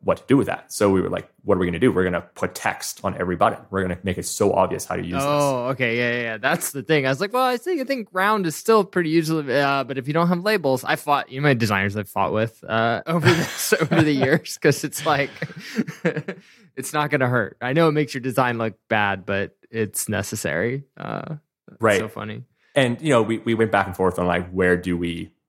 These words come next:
Speaker 1: where do we put the text on the label buttons, and how do you localize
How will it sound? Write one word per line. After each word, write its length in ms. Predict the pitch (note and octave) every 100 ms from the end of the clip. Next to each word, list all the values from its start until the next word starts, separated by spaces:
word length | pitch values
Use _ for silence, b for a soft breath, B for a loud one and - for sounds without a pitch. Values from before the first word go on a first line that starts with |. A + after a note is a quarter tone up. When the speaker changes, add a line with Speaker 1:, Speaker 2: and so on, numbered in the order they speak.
| -
Speaker 1:
where 160 | A#2
do 60 | G#2
we 80 | F2+
put 180 | F#2+ -
the 60 |
text 340 | - F#2 - F#2+
on 80 |
the 80 | F2
label 320 | F2 E2+ -
buttons, 360 | F2+ F2 F2 F2
and 140 | F2 b b
how 120 | C3
do 80 | C#3+
you 160 | A#2 G2+
localize 920 | A2 A#2+ A2 F#2+ F2 E2+ E2+ -